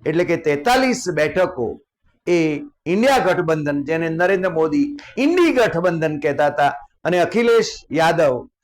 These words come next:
એ નરેન્દ્ર મોદીની ઠેકડી ઉડાવતા હતા કે એમને અંગ્રેજી પણ નથી આવડતું, કે ઇન્ડિયા, આઈ એન ડી એ, એનો ઉચ્ચાર ઇન્ડિયા થાય,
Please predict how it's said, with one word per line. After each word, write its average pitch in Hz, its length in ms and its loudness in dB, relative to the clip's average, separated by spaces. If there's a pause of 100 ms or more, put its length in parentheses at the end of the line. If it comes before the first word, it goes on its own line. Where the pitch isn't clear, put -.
(200)
એ 151 60 0
નરેન્દ્ર 214 360 2
મોદીની 180 440 0
ઠેકડી 196 420 -2
ઉડાવતા 165 420 2
હતા 156 140 0
કે 165 120 -2
એમને 170 180 -2
અંગ્રેજી 180 500 0
પણ 233 200 0
નથી 180 320 0
આવડતું, 147 680 -2 (320)
કે 185 80 2
ઇન્ડિયા, 180 760 2
આઈ 180 200 2
એન 196 460 0
ડી 180 240 -2
એ, 190 240 4
એનો 170 220 0
ઉચ્ચાર 170 480 0 (100)
ઇન્ડિયા 208 380 2
થાય, 131 400 0